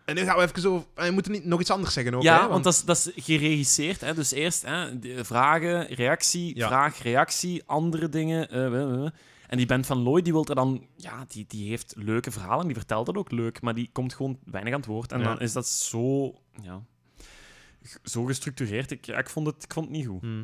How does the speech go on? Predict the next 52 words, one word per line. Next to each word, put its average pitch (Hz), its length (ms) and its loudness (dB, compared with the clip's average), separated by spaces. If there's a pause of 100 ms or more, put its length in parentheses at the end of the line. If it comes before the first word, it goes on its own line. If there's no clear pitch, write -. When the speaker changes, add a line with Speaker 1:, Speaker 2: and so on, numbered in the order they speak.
Speaker 2:
Ik - 80 -20
vond 139 120 -6
het 139 80 -6
niet 120 100 -4
goed. 92 100 -8 (180)
Dan, 131 280 2
dan 135 140 4
hoe 131 120 6
dat 135 180 4
ze - 60 -2
dat 131 160 4
dan 127 320 0 (180)
op 139 160 -6
Nederland 117 380 0
één 156 340 -4
of 127 120 -6
op 127 80 -6
Nederland 113 300 -2
drie 127 140 -2
doen. 202 240 -4 (680)
Speaker 1:
Dat 113 120 0
weet 92 100 -2
ik 117 60 0
Speaker 2:
De - 60 -6
Speaker 1:
zelfs 98 140 -2
Speaker 2:
top 143 80 8
Speaker 1:
niet. 104 80 -2
Speaker 2:
tweeduizend. 135 460 4
Speaker 1:
Ja, 120 80 10
top 131 140 2
tweeduizend 110 420 2
bij 110 80 0
Google. 110 200 -2
Speaker 2:
Ja, 113 200 4
Speaker 1:
Ja. 110 360 2
Speaker 2:
voilà. 110 60 -10
Dat 120 220 -4
is 123 180 -2
dan 127 280 0
heel 107 200 -4
organisch. 107 760 -8
Speaker 1:
Ja, 131 300 6
en 135 80 4
waarom 117 240 6
is 135 80 4
dat? 175 180 4 (460)
Allee, 98 300 -6 (100)
je - 200 -4
voelt 110 300 -4
dat - 480 -2 (560)
Leo 120 520 2
en 107 600 -2